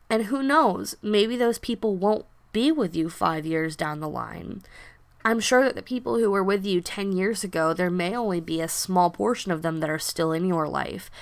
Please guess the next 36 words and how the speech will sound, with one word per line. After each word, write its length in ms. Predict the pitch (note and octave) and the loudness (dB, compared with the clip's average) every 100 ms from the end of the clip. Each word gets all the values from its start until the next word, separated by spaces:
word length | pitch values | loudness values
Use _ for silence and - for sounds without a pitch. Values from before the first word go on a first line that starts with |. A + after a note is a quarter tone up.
| - - | -20 -12
And 140 | - F#3+ | -2 0
that's 200 | F3+ - | 0 -2
because 440 | F#3 - F3 D#3+ | -8 -2 -2 -2
you 100 | F3 | -6
move 400 | E3 E3+ F3 F#3 | -6 0 2 2
forward 380 | - E3 E3 D#3 | 0 0 0 -2
and 120 | D#3+ | -4
you 100 | D#3 | -6
grow, 480 | D3 F#3 A#3 E3+ D#3+ | -2 2 4 4 2
and 160 | F#3 G3 | -2 -6
sometimes 420 | A3+ B3 A3 F#3+ | -6 -2 -4 -4
you 60 | |
grow 220 | F#3 G3 G3+ | -2 2 2
away 240 | A#3+ D#4 | 2 0
from 220 | - F3+ | 0 -2
people. 480 | F3 - - - - F#3 - - - - - - | -2 -8 -8 -10 -12 -16 -20 -20 -20 -20 -20 -6
And 200 | A3 G#3 | -2 0
that's 240 | G#3 G3 | 0 2
okay. 640 | G#3+ F#3+ - C#4+ A3 - F#3+ - - - - - - _ _ - | -2 -2 -6 -4 -4 -4 -12 -18 -20 -20 -20 -20 -20 _ _ -4
The 140 | G3 | -2
human 400 | - A3+ B3 B3+ | -2 -2 0 -2
experience 960 | - - A#3 B3 C4+ D4 E4 E4 - - _ | -4 -6 0 2 4 4 2 -2 -8 -10 _
is 360 | F#3+ F#3+ F#3+ - - | 2 4 2 -2 -6
to 160 | - F3+ | -10 -6
share 440 | - A3+ G#3+ A3 G3+ | -4 -2 0 2 0
it 120 | - | 0
with 140 | F3+ | -6
someone 380 | - F#3+ F3+ F3 | -6 -4 -2 -4
for 260 | - F3 F3 | -4 -2 0
a 60 | |
little 280 | F#3 G#3 A#3 | 0 0 0
while, 480 | A#3 A3+ A#3+ B3 B3+ - - - | 2 2 2 0 -6 -16 -20 -10
learn 460 | - F3+ F#3 G3 G#3+ | -2 2 4 4 0
something 440 | G3+ F#3+ F3+ E3+ | -4 -4 -4 -8
from 240 | E3 E3 E3 | -6 -8 -6
them, 400 | D#3+ D#3 D#3 | -6 -6 -8